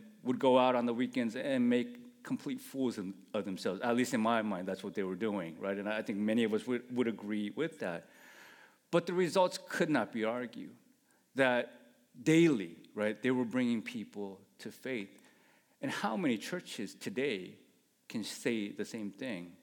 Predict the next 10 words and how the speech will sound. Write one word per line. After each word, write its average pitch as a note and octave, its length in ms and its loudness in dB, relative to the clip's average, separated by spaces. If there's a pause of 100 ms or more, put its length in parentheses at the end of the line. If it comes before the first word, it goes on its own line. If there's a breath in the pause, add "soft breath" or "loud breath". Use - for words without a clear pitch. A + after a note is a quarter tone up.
(120)
about G#2 440 0 (560)
the A2+ 300 2
addition A2+ 640 2
of A2 300 4 (240 loud breath)
new D3+ 240 6
believers G#2 600 -2
into A2+ 380 -4
the G2 120 -4
fold? G2 640 -4
And G#2 220 -2